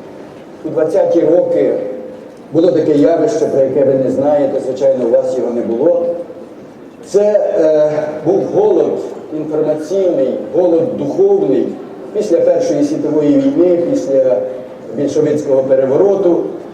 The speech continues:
Люди хотіли читати книжки. І в Україні були створені хати читальні. Це були такі будинки, куди людина могла прийти, взяти книжку,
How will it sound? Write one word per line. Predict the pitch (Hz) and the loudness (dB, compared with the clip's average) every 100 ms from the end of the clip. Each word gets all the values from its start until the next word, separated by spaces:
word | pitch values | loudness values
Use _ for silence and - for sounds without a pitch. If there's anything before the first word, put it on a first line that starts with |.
| - - - - - - 135 | -18 -18 -20 -20 -20 -10 -2
Люди | 220 269 | 2 2
хотіли | - - 220 202 | 0 0 0 0
читати | 180 175 175 170 - 110 | 0 0 0 0 -4 -6
книжки. | - - 110 95 - - - - - - - | -8 -10 -8 -10 -10 -16 -18 -20 -20 -12 -2
І | |
в | 160 | 2
Україні | 185 196 240 240 | 2 4 2 2
були | 185 185 | 2 2
створені | 185 170 202 190 175 185 180 170 - - - - | 2 2 2 4 2 2 2 0 -4 -10 -12 -8
хати | 170 170 170 165 | 0 2 2 -2
читальні. | - - 131 110 104 104 104 - - - - - - - - - - - | -2 -2 0 0 -4 -8 -12 -18 -20 -20 -20 -20 -20 -20 -20 -20 -8 0
Це | 262 | 2
були | 254 | 2
такі | 214 196 196 | 2 0 0
будинки, | 175 202 233 - 190 | 0 2 0 0 0
куди | 185 175 | 2 2
людина | 180 180 170 | 4 2 2
могла | 165 160 170 | 2 2 2
прийти, | 170 160 156 175 208 196 196 | 2 2 2 2 2 2 0
взяти | - 165 - - 220 - - - - - - - - | 2 2 2 2 0 0 -6 -12 -14 -18 -18 -20 -10
книжку, | 165 208 202 - 180 180 | -4 -2 -4 -4 2 2